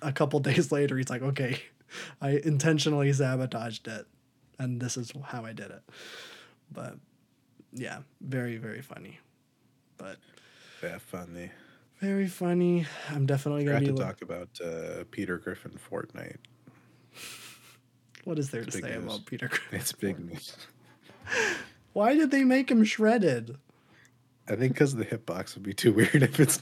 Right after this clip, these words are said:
Speaker 2: normal.
Speaker 1: Oh. I guess.
Speaker 2: I, I, I think that that's the explanation.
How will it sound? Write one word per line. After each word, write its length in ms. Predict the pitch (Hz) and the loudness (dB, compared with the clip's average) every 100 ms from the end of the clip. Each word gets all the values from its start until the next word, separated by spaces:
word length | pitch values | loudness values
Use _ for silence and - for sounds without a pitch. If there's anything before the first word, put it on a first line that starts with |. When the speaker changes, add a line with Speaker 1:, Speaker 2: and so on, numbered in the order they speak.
| - | 2
Speaker 2:
normal. 440 | 139 120 180 139 - - | 2 4 4 2 -4 -10
Speaker 1:
Oh. 400 | - - - - - - _ _ _ _ _ _ _ _ _ | -6 -4 -6 -8 -12 -20 _ _ _ _ _ _ _ _ _
I 140 | - 120 | -14 -12
guess. 640 | - 101 87 101 - - - _ _ _ _ _ _ - | -10 -8 -8 -8 -10 -12 -18 _ _ _ _ _ _ -8
Speaker 2:
I, 60 | |
I, 240 | 104 101 98 104 | -8 -6 -8 -8
I 60 | |
think 260 | 101 98 92 | -8 -8 -8
that 160 | 90 87 - _ | -12 -12 -18 _
that's 360 | 90 87 - - | -12 -12 -10 -10
the 260 | - 85 87 - _ - | -10 -12 -12 -18 _ -12
explanation. 880 | 90 - - 85 87 87 - 90 | -10 -10 -14 -12 -12 -12 -12 -14